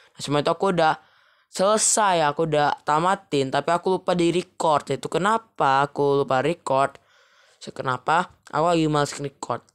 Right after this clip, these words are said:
Karena kenapa? Kalau record itu yang paling aku capeknya itu adalah ngebacot doang.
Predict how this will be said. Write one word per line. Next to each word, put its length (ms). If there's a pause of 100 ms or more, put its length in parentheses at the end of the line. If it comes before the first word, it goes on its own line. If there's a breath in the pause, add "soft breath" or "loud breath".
Karena 160
kenapa? 480
Kalau 240
record 400
itu 320
yang 160
paling 240
aku 240
capeknya 480
itu 160
adalah 320
ngebacot 560
doang. 400